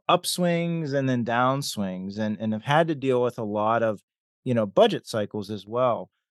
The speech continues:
You know, wh-, what do you prioritize, you know, this, this go around? How, how do you look at that, you know, when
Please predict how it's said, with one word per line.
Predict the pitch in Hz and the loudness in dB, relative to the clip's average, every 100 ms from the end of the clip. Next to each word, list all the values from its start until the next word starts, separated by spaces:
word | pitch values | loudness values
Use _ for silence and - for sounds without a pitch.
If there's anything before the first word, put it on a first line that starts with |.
| _ _ | _ _
You | 190 | 4
know, | 202 | 4
wh-, | 262 285 | 2 -6
what | 233 | 2
do | 294 | 4
you | 320 | 4
prioritize, | - - 165 156 151 190 175 110 90 85 - - - | 0 -2 0 2 2 2 0 -6 -6 -6 -6 -6 -8
you | 127 | -2
know, | 117 110 | 0 0
this, | 107 120 131 - - | 0 0 0 -2 0
this | 131 131 | 0 0
go | - 123 123 | 0 2 2
around? | 107 101 101 | 0 -2 0
How, | 165 220 | 0 0
how | - | -2
do | 247 | 0
you | 208 | 0
look | 131 127 190 - | 0 0 0 0
at | 120 95 92 - | -2 -2 -4 -4
that, | 113 104 107 - _ _ - | 0 2 0 -2 _ _ -6
you | 131 | -2
know, | 123 113 | 0 0
when | 117 135 135 131 | 0 0 0 -2